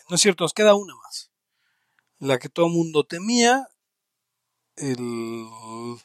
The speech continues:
eh, se propone que los ciudadanos sean quienes voten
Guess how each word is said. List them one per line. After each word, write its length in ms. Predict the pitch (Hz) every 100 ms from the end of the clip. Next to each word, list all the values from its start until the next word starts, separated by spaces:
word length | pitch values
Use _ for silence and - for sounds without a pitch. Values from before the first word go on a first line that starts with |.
| _ _ _ _ _ _ _ _ _ _ _ _ _
eh, 60 | - 80 107 82 _ _ _
se 240 | - 156
propone 800 | 147 160 151 - 240 226 247 269 - _ -
que 180 | 156
los 220 | 147 143 -
ciudadanos 640 | 151 147 165 196 208 202
sean 300 | 170 160 170
quienes 440 | - 156 147 131
voten 480 | 127 185 196 208 208